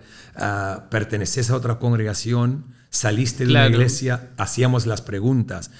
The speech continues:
Speaker 1: y después no volvíamos a contactar a aquellos que decían que sí pertenecían a otra congregación, pero querían ver si,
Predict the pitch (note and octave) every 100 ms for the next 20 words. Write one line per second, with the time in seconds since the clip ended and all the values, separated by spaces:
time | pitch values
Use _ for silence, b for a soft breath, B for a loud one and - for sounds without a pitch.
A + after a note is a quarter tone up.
0 | B B - G#2+ G2 B2 A2+ A2+ B2 A#2+
1 | A#2+ A2+ B2 B2+ A#2+ A2+ G2 A2+ G2+ G2
2 | F2+ A2 A2+ A2+ A2 A2+ A#2 A2+ G2 F#2
3 | A2 A#2 A2 G2+ - A#2+ A#2 B B -
4 | G2+ - G2 - A#2+ A2 A2 A2+ G2+ A#2
5 | G#2+ G2 F2+ A2+ B2 A2+ G#2+ G#2 G2+ A2+
6 | G#2+ A2 A#2+ - G#2+